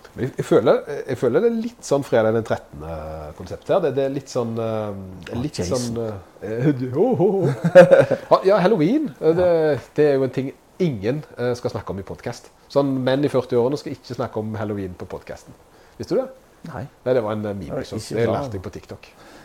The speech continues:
Speaker 2: Det jeg er glad i, det er på Halloween, det er de som går all in på dette her greiene.
Speaker 1: Ja.
Speaker 2: Det er en dag i året jeg går ikke all in, for å si det sånn. Eh, men de som gjør det, jeg, jeg reiser, jeg, jeg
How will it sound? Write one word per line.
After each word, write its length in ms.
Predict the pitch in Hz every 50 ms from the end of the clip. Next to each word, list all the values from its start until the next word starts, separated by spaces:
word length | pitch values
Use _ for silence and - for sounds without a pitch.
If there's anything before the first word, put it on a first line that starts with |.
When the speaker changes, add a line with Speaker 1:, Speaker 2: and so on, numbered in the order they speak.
| - - - _ _ _ _ - - -
Speaker 2:
Det 80 | - 156
jeg 220 | 147 147 156 165
er 80 | 160 139
glad 240 | 139 131 127 120 104
i, 140 | 92 92 - - - - - _ _
det 160 | - 123 123 123 120 107 104
er 180 | 110 113 120 117
på 180 | 113 113 104
Halloween, 400 | 104 104 104 107 104 107 113 110 104 -
det 100 | 113 113
er 100 | 107 101
de 200 | - - 107 104 107
som 480 | 110 - - - - - - - 110 95
går 220 | - 107 101 101 - - -
all 240 | 92 92 98 101 92
in 140 | 92 101 123
på 120 | - - 85
dette 180 | 80 - -
her 100 | 78 80
greiene. 280 | 82 - - - 85 85
Speaker 1:
Ja. 160 | 82 - - - - - - -
Speaker 2:
Det 100 | 120 139
er 140 | - - - 127
en 100 | 139 165
dag 180 | 156 135 131 139
i 80 | 131
året 360 | 117 117 127 151 - 120 - -
jeg 960 | - - 107 123 151 170 165 - - - - - - - - - - - 131
går 240 | - 135 123 117 110
ikke 300 | - 110 110 - - 151 147
all 220 | 135 120 110 95
in, 140 | 98 104 104
for 100 | 110 98
å 60 | 87
si 100 | 92 90
det 100 | 95 92
sånn. 200 | 98 107 113 113 - - - - - - - - - - - _ - -
Eh, 840 | 95 98 98 98 95 92 90 87 85 82 82 82 82 - - 104 104
men 280 | 110 117 117 113 113
de 140 | 117 139 156 170
som 200 | - - 151 127 127
gjør 220 | 131 147 185 220
det, 120 | 214 135 87 82 - -
jeg, 240 | - 120 120 113 -
jeg 220 | - 110 110 104 104
reiser, 720 | - 85 80 82 - - - - 98 98 95 90 76 76
jeg, 260 | 87 92 90 104 101 - - - - -
jeg 340 | - - - - - -